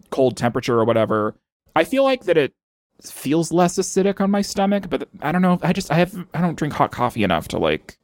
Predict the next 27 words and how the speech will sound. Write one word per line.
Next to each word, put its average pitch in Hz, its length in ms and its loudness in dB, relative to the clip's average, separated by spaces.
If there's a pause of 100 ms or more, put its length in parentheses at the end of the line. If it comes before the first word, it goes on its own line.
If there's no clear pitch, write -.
(280)
really 95 200 -2
compare. - 540 -8 (260)
But 175 140 2
I 208 100 4
think 220 180 0
it's 156 100 -4
delicious, 131 500 -2
and 110 200 0
it, 110 180 0 (440)
um, 104 440 0
makes 131 320 -2
me 147 80 0
feel 135 160 2
like 120 160 2
my 113 80 0
heart's 120 240 0
gonna 104 140 -2
explode 95 340 -2
out 95 100 0
of 78 60 -4
my 78 80 -2
chest, - 400 -2
and 107 80 -4
that's 110 120 -8
exactly 127 560 2
the, 95 380 0 (480)
um, 82 500 -2